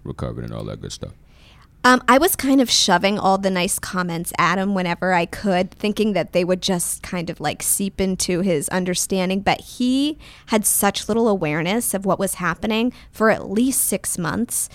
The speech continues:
Speaker 2: that I, he just had no idea how big everything had become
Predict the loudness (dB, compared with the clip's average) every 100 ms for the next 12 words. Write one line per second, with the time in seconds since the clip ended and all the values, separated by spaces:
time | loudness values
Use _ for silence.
0 | -18 -16 -6 4 6 6 4 -2 -12 -10
1 | -8 -6 -2 0 -2 -2 -2 0 -2 -2
2 | -4 -2 -2 -2 -4 -6 -12 -20 2 4
3 | 4 0 -10 -14 -20 -6 0 2 2 0
4 | 0 -2 -2 -8 -4 -2 -2 -6